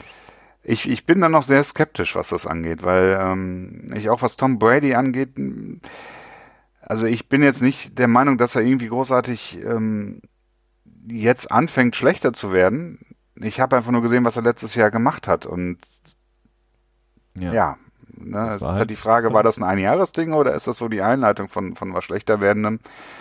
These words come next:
Speaker 1: Ich weiß es nicht, aber dann haben wir ja noch Jared Stidham, der <laughs> Nein, Scherz beiseite.
Speaker 2: Nein, ich glaube,
Speaker 1: Ja.
Speaker 2: bei Brady, ähm, ich mache mir da überhaupt gar keine Sorgen. Ähm, ich kann mir auch nicht vorstellen, dass er,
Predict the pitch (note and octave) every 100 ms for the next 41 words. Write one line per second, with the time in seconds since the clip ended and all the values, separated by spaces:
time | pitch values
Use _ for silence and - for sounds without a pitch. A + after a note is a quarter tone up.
0 | - - A#2 A2+ _ - G2 G#2+ F2 D#2+
1 | F2 F#2 G2 G2 G#2+ G2+ G2+ - G#2 G2+
2 | - B2 B2+ C#3 C3+ - - - G2+ G2
3 | G2+ G2+ - - - - - - - -
4 | - - - - - - - D#3+ D#3 D3+
5 | - D#2 C#2 - D2 - B2 F#2+ A2 -
6 | D3+ C#3 G2+ A#2+ G#2+ G2+ A#2+ C#3 A#2+ F2+
7 | A2+ A2+ - - A#2+ - A2 A2 F#2+ F2+
8 | G2+ G2+ - F#2+ F#2 F2 E2 D#2+ E2+ E2
9 | - - F#2 F2+ F2+ F2+ F#2+ F#2 F#2 -
10 | F#2+ - - - - - - - - G2+
11 | G2 F#2 G#2+ - G#2 - G2 F#2+ F#2 F#2+
12 | - -